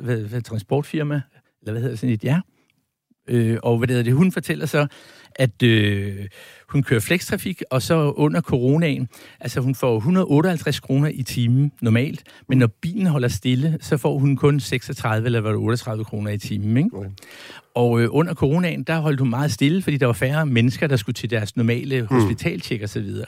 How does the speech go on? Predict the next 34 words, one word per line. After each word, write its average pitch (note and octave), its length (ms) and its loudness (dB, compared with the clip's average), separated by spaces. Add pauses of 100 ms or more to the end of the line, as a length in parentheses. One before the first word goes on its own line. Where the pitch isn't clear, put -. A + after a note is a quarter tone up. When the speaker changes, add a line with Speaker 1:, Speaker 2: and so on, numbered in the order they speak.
(640)
Speaker 1:
Så, A#2 360 0
øh, A2 160 2
hun, F#3+ 400 4
øh, B2 300 2 (500)
øh, A2 260 -4
jamen, B2+ 240 6
hun, D#3+ 140 6
hun D#3+ 220 6
gør E3+ 180 4
den F3 220 0
fejl, E3 400 2
at C#3+ 100 0
hun C#3+ 220 2
inde D3 300 0
og C#3+ 80 0
omtale C#3 440 0
på C#3 120 -4
Facebook C3+ 540 0 (300)
nogle C3+ 200 2
af D#3 40 2
hendes D3 160 2
kollegaer, C#3+ 600 0
der B2+ 100 -2
har A#2+ 120 2
kritiseret C3+ 800 -2
vognmanden B2+ 600 0 (320)
over, B2 340 0
over A#2+ 140 -4
de C3 160 -2
forhold, F3 360 0
de D3 140 -8
kører A3+ 220 2
under. A#2 240 -4 (240)
Speaker 2:
Mm. G#2+ 100 -8